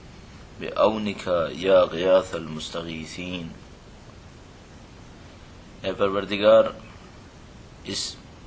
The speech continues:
دن میں میرے لیے احسان کو محبوب قرار دے دے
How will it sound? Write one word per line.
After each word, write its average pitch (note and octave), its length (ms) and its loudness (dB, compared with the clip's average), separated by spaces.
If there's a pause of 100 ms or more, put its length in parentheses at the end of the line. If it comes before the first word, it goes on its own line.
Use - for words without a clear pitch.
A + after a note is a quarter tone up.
(400)
دن G2+ 140 -4
میں G#2 420 -4 (2750)
میرے G2 240 -2
لیے G#2 360 -4
احسان G#2 680 0
کو G2+ 360 -6 (160)
محبوب G2 460 -6
قرار F2 320 2
دے D#2+ 200 -6
دے D#2 180 -8